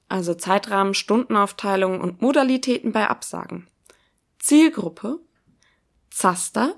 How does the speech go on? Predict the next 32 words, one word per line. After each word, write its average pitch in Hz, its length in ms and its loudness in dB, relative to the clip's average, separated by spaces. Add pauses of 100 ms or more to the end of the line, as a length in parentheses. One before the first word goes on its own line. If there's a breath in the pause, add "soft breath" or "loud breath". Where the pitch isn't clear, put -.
(100)
also 190 300 2
Honorarvereinbarungen, 185 1120 2
Zahlungsmodalitäten 190 1300 -4
et 190 140 -6
cetera 240 420 -8 (540 loud breath)
und 254 320 2 (240)
Zunder. 202 580 -2 (380)
Hiermit 254 340 2
ist - 220 -6
gemeint, 196 440 0 (420 soft breath)
was 226 260 2
passiert 220 500 -4
bei 185 140 0
Verletzungen 190 560 -2
der 180 80 -4
Vertragsvereinbarungen 180 1300 -2
oder 190 260 2
Ausbleiben 208 440 0
der 196 100 -2
Zahlungen. 220 480 -6 (880 loud breath)
Es 220 100 -2
können 262 200 8
aber 226 160 8
auch 208 80 2
Extras - 440 0
sein, 190 220 2
die 180 80 -6
den 185 160 -2
Vertrag 185 420 0
besonders 175 360 -4
attraktiv - 600 -8
machen. - 320 -18